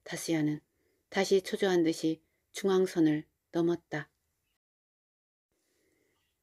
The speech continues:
고토니를 지나서야 기다하라는 가까스로 다시아의 차를 세 대쯤 앞에 확인했다. 노상 중앙으로 차를 붙여 기회만 있으면 추월을 하려는 것이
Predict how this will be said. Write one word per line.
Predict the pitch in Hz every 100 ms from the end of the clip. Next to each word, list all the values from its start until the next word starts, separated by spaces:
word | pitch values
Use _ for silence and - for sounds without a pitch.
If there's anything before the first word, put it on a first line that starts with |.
| _
고토니를 | - 220 214 208 185 180 180
지나서야 | - 175 170 175 160 160 - -
기다하라는 | - 185 170 156 151 151 - _ _ -
가까스로 | 196 - 196 - 180 175
다시아의 | - 175 185 170 165
차를 | - 160 160 160 _ _ _
세 | - 202
대쯤 | 185 180 175 160
앞에 | - - 151 151
확인했다. | - 190 175 147 - 151 147 _ _ _ _ _ _ -
노상 | 196 190 202 190
중앙으로 | - 196 180 170 180 180
차를 | - 202 185
붙여 | 175 - 165 170
기회만 | - 185 180 170
있으면 | 160 151 151 156 - _ _ _ -
추월을 | - 208 185 175
하려는 | 185 185 170 156
것이 | 151 - 151